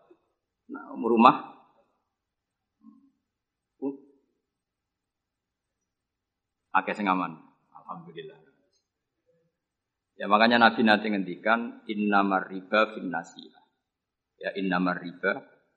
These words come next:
fin nasiyah." Karena maksudnya riba itu normalnya memang gara-gara tempo. Makanya kalau suwun sinten mawon yang mencintai saya, usahakan sesuatu itu jangan nasihat. Kulon mboten sombong, kulon nganti saat ini belum pernah beli sesuatu kredit.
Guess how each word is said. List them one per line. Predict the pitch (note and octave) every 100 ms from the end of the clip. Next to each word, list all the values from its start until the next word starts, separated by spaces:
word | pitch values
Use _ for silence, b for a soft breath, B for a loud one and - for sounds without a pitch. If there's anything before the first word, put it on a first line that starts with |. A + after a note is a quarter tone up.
| _ _ _
fin | E2+
nasiyah." | D2+ - - G#1+ -
Karena | A2+ C#3+ D3+ -
maksudnya | G#2+ - C3+ B2+
riba | A2+ - - F#2+
itu | G2+ D#3
normalnya | C3+ A#2 A2 G2+ F#2 E2+ D#2
memang | A2+ A#2+ C#3
gara-gara | C#3 A2 A2 A2+ A#2 A#2
tempo. | A2+ A2 G#2+ - - _ _ _ _ _ _ _ _ _
Makanya | - G#2+ A#2 B2
kalau | A#2 A2+
suwun | A2+ G#2 G2+
sinten | F#2+ G2+ G2+
mawon | G#2+ G2 G2+ G2+
yang |
mencintai | G2 G2 F#2+ F#2+ F2+ F#2
saya, | F#2 F2 F2
usahakan | G#2 G#2+ G#2+ G#2 A#2+ B2 A#2
sesuatu | A#2 - A2 G#2+ A#2
itu | B2
jangan | - G#2 G2+
nasihat. | F#2 - - _ _ _ _ _ _ _ _ _
Kulon | C#3+ F3
mboten | C#3+ C3+
sombong, | B2+ A#2+ F#2+ F2+
kulon | A#2+ D3+
nganti | C#3 C#3
saat | C3+ B2
ini | C3+ D#3+
belum | - A2+ A2+
pernah | A2+ C3 C#3
beli | A2
sesuatu | G#2+ A2 A2+ A2 A2
kredit. | A2+ A2 A2 -